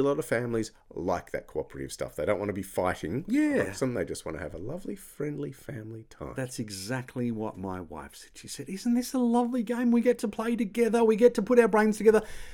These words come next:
Speaker 2: There, I think there could be a temptation for the alpha gamer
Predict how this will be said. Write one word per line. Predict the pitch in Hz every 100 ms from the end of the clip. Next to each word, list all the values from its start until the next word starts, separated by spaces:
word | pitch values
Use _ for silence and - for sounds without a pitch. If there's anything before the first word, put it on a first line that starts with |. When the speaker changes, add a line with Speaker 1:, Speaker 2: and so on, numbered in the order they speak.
| - -
Speaker 2:
There, | 120 185 196 196 -
I | -
think | - 175
there | - 160 -
could | - - 233 262 262 254
be | 269 262 269
a |
temptation | - - 269 285 269 - 262 240 - 262 269
for | - 254 262
the | 247
alpha | 185 220 240 - 233
gamer | 247 247 247 240 247 240